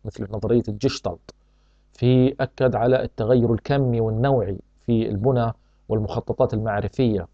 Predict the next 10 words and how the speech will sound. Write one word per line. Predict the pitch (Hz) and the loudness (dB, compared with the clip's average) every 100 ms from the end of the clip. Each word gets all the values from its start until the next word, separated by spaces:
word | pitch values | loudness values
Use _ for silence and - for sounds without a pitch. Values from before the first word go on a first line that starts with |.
| _ _ - | _ _ -14
السكيمات | - - 110 120 117 95 - - | -10 -6 -2 0 -2 -4 -10 -8
كما | 113 110 | -6 -2
هو | 117 | 0
الحال | 104 - 123 117 | 0 2 2 2
في | - 107 104 | 0 -2 -2
نظرية | 101 101 117 113 110 - | -4 -2 2 2 2 -2
النمو | 113 107 110 123 120 | -4 -2 2 2 2
المعرفي | 104 123 117 104 101 | -2 0 0 -2 -6
نظرية | 95 110 104 | -6 -4 -4
بياجيه | 98 110 107 104 135 101 | -2 0 2 6 6 6